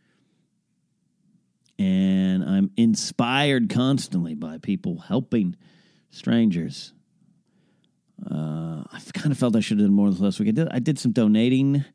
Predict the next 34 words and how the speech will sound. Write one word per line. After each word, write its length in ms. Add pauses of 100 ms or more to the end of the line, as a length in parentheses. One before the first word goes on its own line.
(500)
online. 880
Uh, 340
I 200
chose, 320
there's 100
a 40
lot 120
of 40
places 400
to 100
donate, 500
but, 100 (260)
uh, 220
Cal 400
Fire, 480
the 80
California 500
Fire 300
Foundation, 640 (300)
C 300
A 160
firefoundation 760
dot 140
org 180
is 140
where 260
I 220
donated. 540
You 100
can 140
go 120
to 140
the, 340
uh, 120